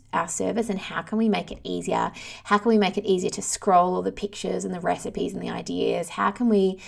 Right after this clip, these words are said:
deliver what they need in an easier way? And basically we had to rebuild everything that we have used so far,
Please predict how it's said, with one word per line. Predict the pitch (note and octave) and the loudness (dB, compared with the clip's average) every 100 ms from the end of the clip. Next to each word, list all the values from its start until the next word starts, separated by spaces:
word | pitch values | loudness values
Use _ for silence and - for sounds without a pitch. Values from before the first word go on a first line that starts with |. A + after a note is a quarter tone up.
| - - | -18 -4
deliver | - G3 F#3 F3 | 2 4 4 2
what | E3 E3+ | -2 -2
they | F3 E3+ - | -2 -4 -6
need | E3 D#3+ D#3 - | -8 -8 -10 -10
in | F3 | -10
an | E3 - | -10 -10
easier | - F3 F3 F3+ F3+ | -8 -6 -6 -6 -8
way? | - - - D4 A3 _ _ _ _ _ - | -8 -8 -8 -10 -14 _ _ _ _ _ -6
And | G3 | 0
basically | E3+ F3 - F#4+ | 2 2 0 2
we | F#4+ | 4
had | B3+ - | 2 0
to | A#3+ | 0
rebuild | F#3+ F3 F3+ F#3 - | 0 0 0 -2 -6
everything | - F2+ F#3+ - | -4 -4 -4 -6
that | - - | -2 -2
we | E3+ | -4
have | - E3+ | -8 -8
used | F3+ E3+ - | -6 -6 -6
so | - - - | -8 -6 -6
far, | - G3+ E4+ | 0 2 2